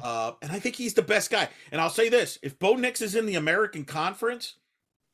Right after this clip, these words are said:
name me a better quarterback in the league. Maybe more, maybe Mordecai at, at S M U if he returns. But outside of that, who do you take over a Bo Nix in the American? And I think we gotta remember, if you get an S E C starting quarterback to come to the American, that's an upgrade,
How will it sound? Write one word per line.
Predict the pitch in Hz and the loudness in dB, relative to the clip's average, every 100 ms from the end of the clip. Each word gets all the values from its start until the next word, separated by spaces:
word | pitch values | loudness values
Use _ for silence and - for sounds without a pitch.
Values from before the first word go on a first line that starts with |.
| - | -4
name | 143 208 | -2 2
me | 254 | 2
a | |
better | 220 226 | 4 4
quarterback | - 175 214 151 135 131 | 2 4 4 4 0 -2
in | |
the | 117 | -8
league. | 107 80 _ _ _ _ _ _ _ _ _ | -8 -10 _ _ _ _ _ _ _ _ _
Maybe | - 156 226 | -4 -2 0
more, | 190 196 | 0 2
maybe | 170 208 226 | 4 2 2
Mordecai | 175 190 208 196 202 208 | 2 2 2 2 2 2
at, | 185 - | 0 -2
at | 185 | -4
S | 180 | -2
M | 185 | -2
U | 180 | -2
if | 175 | -2
he | |
returns. | 170 147 160 185 233 - _ _ | -4 -4 -2 -2 -4 -10 _ _
But | 156 | 0
outside | 196 - 247 | 2 2 2
of | 226 | 4
that, | 233 208 - _ _ | 4 2 -2 _ _
who | 196 | 0
do | 233 | 0
you | 247 | 0
take | - 226 220 | 2 2 2
over | 180 156 | 2 2
a | 143 | 2
Bo | 135 170 | 2 0
Nix | 156 147 - - - _ _ | 0 -2 -6 -12 -14 _ _
in | 151 | 0
the | 156 | 0
American? | 143 170 208 156 - - - _ _ | 2 4 6 4 -2 -14 -20 _ _
And | - | -6
I | 151 | -2
think | 202 | 0
we | 214 | 2
gotta | 214 202 | 4 4
remember, | 196 226 196 139 - - | 2 2 2 2 -2 -14
if | 127 131 | -8 -4
you | 220 | 2
get | 262 | 4
an | 185 | 4
S | 202 - | 0 -2
E | 202 | -4
C | - 196 | -4 -4
starting | - 175 180 165 | -2 -2 -2 -2
quarterback | 170 180 180 | -4 -2 -4
to | - | -10
come | - - 160 175 | -8 -4 0 2
to | |
the | 156 | 2
American, | 120 123 160 185 196 | 2 0 0 -2 -6
that's | 160 165 170 | -2 -2 -2
an | 143 | -2
upgrade, | 165 - - 113 92 - | -2 -2 -4 -6 -8 -14